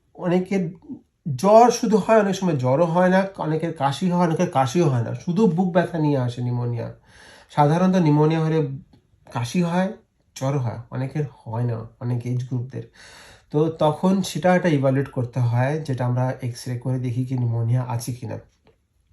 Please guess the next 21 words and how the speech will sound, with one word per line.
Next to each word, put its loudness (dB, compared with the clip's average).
আর -2
আরেকটা 4
ল্যা-, 6
একটা 4
রেয়ার 6
কজ 4
হচ্ছে -4
যারা 0
অনেক 0
রোগা 6
বা 6
লম্বা 4
হয়, 0
অনেক 0
সময় 2
লাংটা 2
একটু -2
রাপচার 2
হয়ে 2
যায়, 2
তার, 0